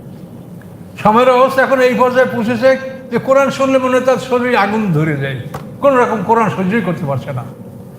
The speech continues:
কাজেই এজন্য পরিতাপ করে কিছু লাভ নাই, তারপরও পরিতাপ আসে যে, "আল্লাহ, এটা কি অবস্থাটা হলো যে আজকে সমাজের মানুষ কোরআনকে গ্রহণ করতে চায় না?" অত্যন্ত হতভাগা তারা,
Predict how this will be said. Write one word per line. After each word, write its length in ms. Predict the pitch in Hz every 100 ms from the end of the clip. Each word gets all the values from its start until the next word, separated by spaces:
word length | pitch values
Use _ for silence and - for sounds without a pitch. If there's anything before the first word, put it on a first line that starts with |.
| - - - - - - - - - - - - -
কাজেই 380 | 170 175 180 180
এজন্য 680 | 175 180 208 202 214 202 196 - - - - - - - - - - -
পরিতাপ 400 | 202 214 - 262 -
করে 220 | 262 254
কিছু 260 | 247 202 262
লাভ 340 | 220 202 208
নাই, 360 | 226 214 180 185
তারপরও 580 | 185 180 165 233 233 220 -
পরিতাপ 420 | 190 202 220 196
আসে 440 | 175 190 - 196
যে, 140 | 156 175
"আল্লাহ, 280 | 175 175
এটা 220 | 160 156 180
কি 300 | - 254 359
অবস্থাটা 520 | 339 254 - 247 247 -
হলো 440 | 175 196 151 - - - - -
যে 60 | -
আজকে 320 | 208 - 226
সমাজের 480 | 196 190 190 202 202
মানুষ 460 | 175 160 190 185 135 - - - - - -
কোরআনকে 440 | 165 170 196 180 185
গ্রহণ 280 | 160 165
করতে 260 | 165 156 127 131
চায় 160 | 147 131
না?" 100 | 131
অত্যন্ত 640 | 170 - 226 233 233 202 233 233 233 202
হতভাগা 680 | 175 165 180 147 156 165 147 131
তারা, 220 | 123